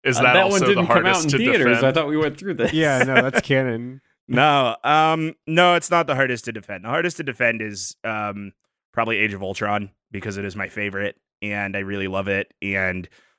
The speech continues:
Speaker 4: also <laughs> Joss Whedon made it suck. Um,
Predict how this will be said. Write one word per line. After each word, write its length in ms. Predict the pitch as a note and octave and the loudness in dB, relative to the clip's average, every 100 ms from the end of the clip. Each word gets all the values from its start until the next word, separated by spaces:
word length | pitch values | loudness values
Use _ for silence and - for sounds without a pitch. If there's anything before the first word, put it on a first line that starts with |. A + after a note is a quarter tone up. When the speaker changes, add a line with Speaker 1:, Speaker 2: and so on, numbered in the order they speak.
| _ A2+ | _ 0
Speaker 4:
also 320 | A2+ - A2 | 2 2 0
<laughs> 0 | |
Joss 340 | G#2+ D#3+ - | 2 0 2
Whedon 300 | E3 D#3 B2+ | 0 0 2
made 160 | C3 A2+ | 2 2
it 100 | G#2 | 0
suck. 360 | - A#2+ G2 - - _ _ | 0 0 -2 -10 -20 _ _
Um, 640 | C3+ A#2+ A2 G2+ G2+ G#2 | 2 2 2 0 -2 -6